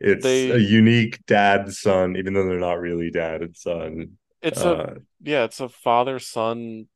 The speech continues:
Speaker 2: dynamic you really don't see a lot in
Speaker 1: Yeah.
Speaker 2: game, or any media, like, 'cause a lot, a lot of the times nowadays they do, like, the whole, "The dad has the daughter" thing. Like,
Speaker 1: Yeah.
Speaker 2: like,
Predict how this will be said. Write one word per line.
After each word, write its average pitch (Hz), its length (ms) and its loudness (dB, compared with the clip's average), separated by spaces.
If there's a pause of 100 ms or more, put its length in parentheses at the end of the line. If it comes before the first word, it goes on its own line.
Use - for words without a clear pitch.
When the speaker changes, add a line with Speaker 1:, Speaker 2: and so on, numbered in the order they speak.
Speaker 2:
dynamic 104 720 -4
you 98 140 -12
really 101 260 -4
don't 98 480 -4
see 98 420 -10
a 110 80 0
lot 117 360 -2 (240)
in 117 340 -6 (180)
Speaker 1:
Yeah. 104 240 -2
Speaker 2:
game, 131 320 0
or 135 200 -8
any 131 400 0
media, 104 540 2
like, 95 200 -2
'cause 113 160 -16
a 113 60 0
lot, 107 280 2 (840)
a 113 100 -2
lot 135 180 4
of 139 80 -2
the 123 60 -6
times 113 480 -8
nowadays 101 520 -2
they 98 140 -4
do, 98 220 -6
like, 95 240 -2
the - 80 -8
whole, 98 500 0
"The 98 120 -6
dad 90 360 -4
has 92 300 -8
the 92 100 -4
daughter" 82 720 -4 (140)
thing. 60 500 -10 (300)
Like, 92 480 -2
Speaker 1:
Yeah. 87 400 4 (720)
Speaker 2:
like, 107 340 0